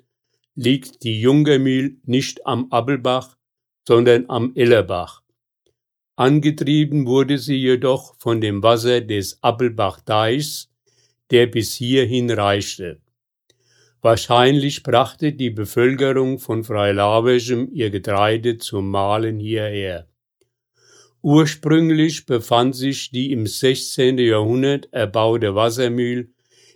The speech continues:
im Besitz der Herren von Schmidtburg. Sie bildete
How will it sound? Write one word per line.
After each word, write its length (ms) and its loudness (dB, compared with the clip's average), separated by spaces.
im 160 -2
Besitz 720 -2
der 160 4
Herren 420 2
von 260 -2
Schmidtburg. 800 -6
Sie 240 -2
bildete 880 2